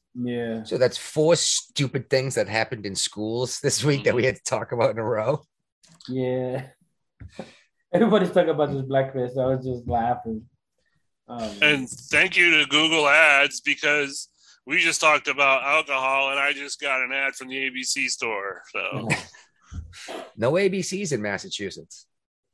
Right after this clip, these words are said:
Speaker 3: you'll get your liquor ad soon.
Speaker 2: Huh?
Speaker 3: You'll get some
Speaker 1: Yeah,
Speaker 3: liquor
Speaker 1: yeah.
Speaker 3: ads here in a minute.
Speaker 2: Probably. Yeah, no A B C. Everything's privately owned up here. Uh, okay.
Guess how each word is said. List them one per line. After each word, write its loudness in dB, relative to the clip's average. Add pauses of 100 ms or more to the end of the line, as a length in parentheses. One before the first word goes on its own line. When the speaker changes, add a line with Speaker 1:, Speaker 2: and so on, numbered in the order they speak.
(1900)
Speaker 3:
you'll 0
get 4
your 0
liquor 6
ad -2
soon. -10 (840)
Speaker 2:
Huh? 2 (640)
Speaker 3:
You'll 2
get 2
some -2
Speaker 1:
Yeah, 0
Speaker 3:
liquor 4
Speaker 1:
yeah. 2
Speaker 3:
ads -4
here -4
in -10
a -12
minute. -8 (580)
Speaker 2:
Probably. -2 (640)
Yeah, -4
no 0
A 2
B -4
C. 0
Everything's 0
privately 0
owned -2
up -6
here. -8 (1900)
Uh, -10 (1160)
okay. 4